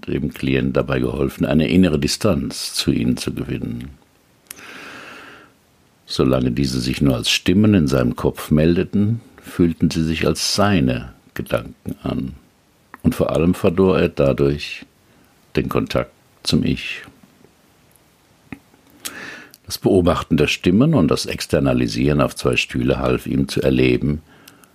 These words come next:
dass das beobachtende Ich der Regisseur ist. Dasselbe Ziel verfolgt man ja auch in der Meditation oder bei einer Achtsamkeitspraxis.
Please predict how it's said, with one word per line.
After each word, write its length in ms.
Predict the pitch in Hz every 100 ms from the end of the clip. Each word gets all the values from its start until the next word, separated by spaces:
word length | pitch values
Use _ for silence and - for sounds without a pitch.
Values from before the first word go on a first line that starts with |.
| _ _
dass 160 | - -
das 160 | -
beobachtende 840 | - - - 95 90 85 - 71 76
Ich 540 | 73 98 - - - - _ - _ _ _ _ _ _ -
der 120 | 58
Regisseur 640 | - - - 123 113 110
ist. 480 | 87 - - - - - - _ _ _ _ _ _ _ _ _ _ _ _ _ _ _ _ _ _ _ _ _ _ _ _ _ _ _ _ _ _ -
Dasselbe 400 | - 60 55 60
Ziel 480 | - 71 80 110 110 _
verfolgt 540 | - 90 - 82 -
man 140 | 87 87
ja 100 | -
auch 160 | 82
in 60 | 92
der 100 | 90
Meditation 840 | 92 98 95 95 - 139 82 -
oder 160 | 55 53
bei 140 | 58
einer 260 | 58 60 -
Achtsamkeitspraxis. 1900 | - - - - 127 - - - 120 - - - - 117 - - - -